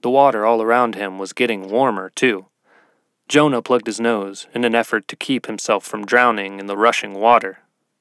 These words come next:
He wasn't sure if the breath he'd taken would be enough to make it through this situation.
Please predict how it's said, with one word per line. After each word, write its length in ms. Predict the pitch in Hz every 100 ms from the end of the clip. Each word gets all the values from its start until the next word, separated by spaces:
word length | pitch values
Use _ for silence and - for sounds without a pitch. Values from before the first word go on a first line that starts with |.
| _
He 120 | -
wasn't 280 | 147 156 139
sure 380 | - 175 139 113
if 100 | -
the 80 | 113
breath 360 | 120 127 -
he'd 260 | 120 110 98
taken 420 | 131 120 107 98
would 180 | 101 101
be 160 | 127
enough 380 | 110 110 110 -
to 80 | -
make 260 | 113 117 -
it 100 | -
through 340 | - 147 123
this 220 | 104 107
situation. 680 | - 123 - 113 123 -